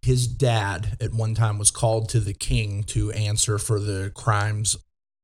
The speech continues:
you know, of, of his kid. And, uh, the king decided he was going to, so he was, he strung the, Ned's brother up in this device that was making him choke. And he told him that if he could reach his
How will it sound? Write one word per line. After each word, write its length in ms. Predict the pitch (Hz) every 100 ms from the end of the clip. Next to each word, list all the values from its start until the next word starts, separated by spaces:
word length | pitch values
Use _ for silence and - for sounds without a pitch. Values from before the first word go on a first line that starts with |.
| _ _ _
you 80 | -
know, 120 | 104
of, 120 | 101 -
of 180 | 107
his 140 | 101 -
kid. 360 | - 123 107 - _ _ _ -
And, 340 | 117 110 104 98
uh, 240 | 101 95
the 140 | 87 104
king 420 | - 127 117 110
decided 440 | 110 113 104 101
he 100 | 107
was 140 | 104 101
going 300 | 113 110 110
to, 220 | - 120
so 160 | -
he 140 | 107 131
was, 260 | 123 113 - _ _
he 260 | - 113 104 -
strung 540 | - - 151 156 165 151
the, 300 | 131 110 104 - _ -
Ned's 360 | 120 127 113
brother 500 | 107 123 120 113 107
up 160 | 107 104
in 80 | 107
this 180 | 107 -
device 540 | 113 113 107 107 -
that 100 | 95
was 120 | 120
making 300 | 113 110 113
him 160 | 110 101
choke. 420 | - 123 95 -
And 100 | 110
he 60 | 101
told 220 | 117 113
him 80 | 107
that 100 | 104
if 80 | -
he 80 |
could 180 | 107 104 -
reach 240 | 147 151
his 400 | 143 131 117 -